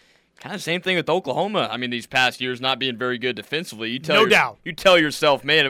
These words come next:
Speaker 1: when I get on campus, I got a chance to really play from the get-go as a freshman."
Speaker 2: You can
Speaker 1: In-,
Speaker 2: s-
Speaker 1: instead, instead of waiting a few years.
Speaker 2: Connor, you can spin just about anything <laughs> in recruiting, can you not?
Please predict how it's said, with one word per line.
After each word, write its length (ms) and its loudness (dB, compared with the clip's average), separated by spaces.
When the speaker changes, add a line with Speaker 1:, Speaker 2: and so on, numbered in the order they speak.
Speaker 1:
when 160 -2
I 120 4
get 140 0
on 160 0
campus, 560 -2
I 60 -10
got 180 -2
a 40 -14
chance 300 0
to 240 -6
really 260 0
play 480 -2
from 220 -4
the 60 -8
get-go 360 -2
as 140 -4
a 60 -18
freshman." 500 -6
Speaker 2:
You 140 -2
can 120 0
Speaker 1:
In-, 60 2
Speaker 2:
s- 100 2
Speaker 1:
instead, 320 2
instead 260 6
of 80 4
waiting 220 2
a 60 -4
few 160 -8
years. 420 -10
Speaker 2:
Connor, 280 2
you 200 -4
can 160 -6
spin 460 -4
just 320 -4
about 400 0
anything 580 -6
<laughs> 60 -20
in 320 2
recruiting, 380 4
can 200 0
you 80 -6
not? 300 2